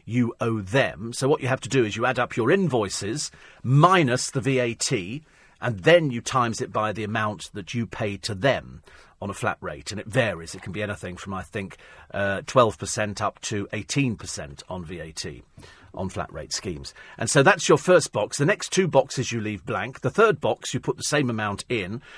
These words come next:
and then you put on the next box the, uh, the large amount, which is the, the money that you've calculated. So this is what you've earned minus the V A T, and then you just put zero in the other boxes, and it fills it in automatically. Well, the first time I ever did it,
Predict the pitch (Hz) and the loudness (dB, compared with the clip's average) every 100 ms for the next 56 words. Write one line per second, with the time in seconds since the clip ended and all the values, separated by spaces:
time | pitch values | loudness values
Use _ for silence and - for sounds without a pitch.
0 | - 107 127 190 151 - 131 - 110 120 | -8 2 6 6 4 4 2 2 -4 2
1 | 208 - - 95 - - - _ _ _ | 2 0 -4 -4 -4 -8 -10 _ _ _
2 | _ - 104 131 123 123 120 127 151 151 | _ -8 -2 0 2 2 2 4 6 6
3 | 123 98 85 87 87 - - _ _ _ | 2 -2 -4 -8 -8 -10 -10 _ _ _
4 | 120 - 123 113 101 - 120 92 98 113 | -6 -2 0 0 -2 -6 -8 -6 -6 -4
5 | 113 117 117 107 101 113 - 165 151 - | 0 0 0 -4 -6 -6 4 6 6 0
6 | 92 80 - 87 - 101 110 107 110 - | -4 -6 -10 -10 -6 -6 -6 -6 -6 -6
7 | 107 98 - - - 117 107 90 120 127 | -6 -8 -10 -20 -6 -2 -2 0 0 0
8 | 107 110 101 98 98 - - 90 104 120 | -2 -6 -6 -6 -6 -6 -4 -4 -2 0
9 | 143 131 - 139 107 185 156 101 110 117 | 2 0 -2 -2 6 6 6 2 -2 -2
10 | 110 104 113 - 98 90 123 - 117 98 | -2 -2 -2 -4 -8 -8 -10 -6 -6 -4
11 | 101 104 98 131 143 101 - 76 - - | -8 -8 -4 -2 -2 -4 -10 -12 -14 -14
12 | - - 214 220 - 170 156 135 131 151 | -2 4 6 6 6 4 4 2 2 0
13 | 80 - - | 0 -8 -8